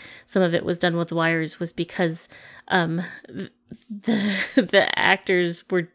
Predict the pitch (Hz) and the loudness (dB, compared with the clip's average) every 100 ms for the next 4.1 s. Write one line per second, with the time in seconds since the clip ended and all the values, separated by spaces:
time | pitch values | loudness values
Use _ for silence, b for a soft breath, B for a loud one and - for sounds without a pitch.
0 | _ 185 170 170 180 - 175 170 - - | _ 0 2 2 0 0 0 0 -6 -4
1 | 170 170 - 170 - 196 220 B B B | -2 -2 -4 -6 0 2 2 B B B
2 | B 170 165 190 165 - - 147 160 180 | B 2 4 2 -2 -4 -6 0 4 6
3 | 175 165 170 170 170 156 - 156 175 - | 6 4 4 4 4 2 -2 -4 -4 -8